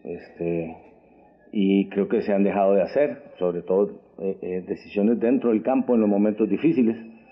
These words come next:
Eh, hoy enfrentamos a un equipo que tiene jerarquía. Eh, si usted me pregunta a mí, no, no obviemos los, los últimos minutos, que no es cosa menor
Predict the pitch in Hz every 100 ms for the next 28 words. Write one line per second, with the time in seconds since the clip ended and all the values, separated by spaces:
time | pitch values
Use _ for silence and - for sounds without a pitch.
0 | - - - - - - _ _ _ -
1 | - 127 127 127 117 120 - - - -
2 | - - _ _ _ _ _ _ - 110
3 | 135 127 131 139 139 127 139 135 139 135
4 | 160 - 127 117 101 98 - - _ _
5 | _ _ _ _ - - 110 104 101 98
6 | 98 139 143 120 - - _ _ _ _
7 | _ _ _ _ - 95 95 95 90 90
8 | 87 87 82 82 - _ _ _ - -
9 | - 107 110 110 110 113 113 120 139 139
10 | 127 120 117 127 117 95 117 117 110 107
11 | 110 123 123 110 98 - - 101 95 120
12 | 135 127 127 131 127 110 117 117 120 120
13 | 120 139 123